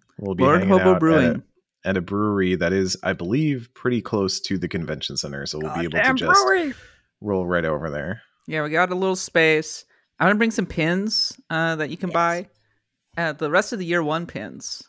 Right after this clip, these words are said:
Speaker 2: Um, I'm just gonna bring those with me. And yeah, just come meet the, the Axe of the Blood God crew at Lord Hobo Brewing, um, on Saturday, March twenty-fifth, I wanna say. Uh, is that what it is?
Speaker 1: Mm-hmm. Yes.
Speaker 2: Wow, did I get it
Speaker 1: Yeah.
Speaker 2: right?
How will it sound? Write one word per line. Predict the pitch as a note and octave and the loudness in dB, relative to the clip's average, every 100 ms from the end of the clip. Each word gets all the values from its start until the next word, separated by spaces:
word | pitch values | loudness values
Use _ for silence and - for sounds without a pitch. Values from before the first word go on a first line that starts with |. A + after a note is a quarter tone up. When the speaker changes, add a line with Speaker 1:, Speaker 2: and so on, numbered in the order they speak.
| - - | -20 -14
Speaker 2:
Um, | E3+ D#3 D3 D3+ - | -10 -8 -10 -12 -14
I'm | D#3+ | -10
just | - | -8
gonna | E3 D3+ | -6 -4
bring | D#3 | -2
those | D3 D3 - | 0 -2 -2
with | D3+ D3 | -4 -2
me. | D3 C#3+ C#3+ - _ _ _ _ - | -4 -4 -4 -10 _ _ _ _ -2
And | E3 E3+ E3+ | 2 2 0
yeah, | D3 F#3 B3+ D#3 | 0 2 4 4
just | D3+ - | 0 -4
come | - G3+ G3 F#3 | 2 2 2 -2
meet | - E3 F#3+ G3+ - - | -4 -2 0 -2 -6 -4
the, | F3 F3 | 0 0
the | F3 D#3 | 0 0
Axe | E3+ - | 0 -2
of | F3+ | -6
the | |
Blood | E3 E3 F#3 | 0 0 2
God | C3+ B2+ | 2 2
crew | - C3+ C3+ C3 - _ - | -2 -2 -2 -4 -8 _ -6
at | C#3+ C#3 | -4 0
Lord | D3+ D#3 | 0 2
Hobo | D3+ D3+ C#3+ | 2 2 2
Brewing, | D3 E3 C3+ C#3 _ _ _ _ - | 2 0 0 -4 _ _ _ _ -8
um, | D3+ C#3+ C#3+ | -6 -6 -8
on | D3 C#3+ C#3 C#3 C#3+ - | -10 -8 -10 -10 -14 -18
Saturday, | - - - - D3 E3+ F#3 F3 | -20 -20 -16 -2 0 2 0 -4
March | D3+ D#3 E3 - - | -4 -4 -4 -8 -20
twenty-fifth, | - F3+ E3+ D#3+ D#3 D3+ - - G3+ A3 - | -12 -10 -8 -8 -10 -12 -6 -2 -2 -2 -6
I | G3+ | -4
wanna | A3+ A#3 | -2 -4
say. | - A3+ A3+ A#3+ _ - | -2 0 0 -4 _ -12
Uh, | F3 E3 | -10 -8
is | D#3+ | -6
that | F3 | -4
what | E3 F#3 | -4 -4
it | F3 | 0
is? | A#2 G#2 A2 | 2 0 -2
Speaker 1:
Mm-hmm. | A#2+ _ _ _ - | -10 _ _ _ -4
Yes. | F#3+ F#3+ | 2 2
Speaker 2:
Wow, | D#3 | 4
did | D#3+ | 2
I | |
get | D#3+ F#3 | 2 2
it | |
Speaker 1:
Yeah. | D#3 | 2
Speaker 2:
right? | F#3+ | 0